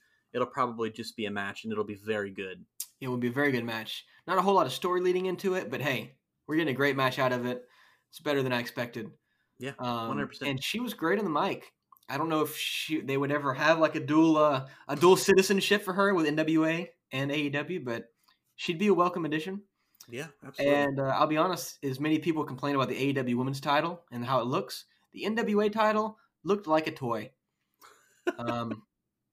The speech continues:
Speaker 2: it's probably budget restrictions, but yeah, it looked like it was made out of plastic. So I'm just gonna throw that out there. But yeah, looking forward to that match. That'll be, that'll be really good.
Speaker 1: <laughs> I'm gonna give the show an A just because I, I, I think to have an A plus,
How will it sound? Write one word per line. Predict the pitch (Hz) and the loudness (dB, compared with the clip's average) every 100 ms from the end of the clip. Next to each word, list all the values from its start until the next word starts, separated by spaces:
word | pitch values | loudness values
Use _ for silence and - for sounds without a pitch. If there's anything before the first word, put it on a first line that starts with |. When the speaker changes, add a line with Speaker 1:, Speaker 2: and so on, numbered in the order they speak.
| _ _ | _ _
Speaker 2:
it's | 120 117 - | -10 -10 -8
probably | - 143 123 127 123 123 _ | -4 -2 -2 -2 -2 -6 _
budget | 135 139 139 | -4 -2 -4
restrictions, | 120 - 135 - 143 139 | -8 -4 -4 -4 -8 -2
but | 123 | 0
yeah, | 123 | 2
it | |
looked | 139 196 | 2 0
like | 156 | 0
it | |
was | 139 | 0
made | 135 | 0
out | 113 | 0
of | |
plastic. | 127 113 - - _ - | -2 -4 -6 -18 _ -20
So | - 101 | -14 -14
I'm | - _ _ | -14 _ _
just | 135 151 | -8 -6
gonna | 135 | -2
throw | 131 | 2
that | 127 | 4
out | 117 104 | 2 -2
there. | 107 - _ - | -8 -12 _ -6
But | 262 | -2
yeah, | 202 | 2
looking | 190 208 | 0 0
forward | 214 196 | 0 2
to | |
that | 226 151 | 0 -2
match. | 120 - | -6 -6
That'll | 165 | -4
be, | 160 160 156 | 0 -2 -2
that'll | 160 160 | -6 -2
be | |
really | 165 170 | -2 0
good. | 175 123 - _ _ _ _ _ _ _ _ - | 0 -2 -8 _ _ _ _ _ _ _ _ -20
Speaker 1:
<laughs> | - - - - - _ - - - - 151 | -16 -16 -16 -16 -16 _ -20 -20 -20 -6 -2
I'm | |
gonna | 208 190 | 0 0
give | 170 | -4
the | |
show | - 160 | -4 -2
an | 131 | -2
A | 123 131 135 123 | -2 -2 -2 -6
just | 123 131 | -10 -14
because | 131 131 127 - | -12 -6 -6 -6
I, | 113 127 131 135 135 139 131 - _ - | -8 -4 -4 -2 -2 -4 -6 -12 _ -4
I, | 165 165 | -4 0
I | 185 | -2
think | 185 214 - | 0 -2 -4
to | 143 | -6
have | 156 151 | -4 -2
an | 131 | -2
A | 143 | -2
plus, | 143 143 120 120 - | -2 -4 -4 -6 -14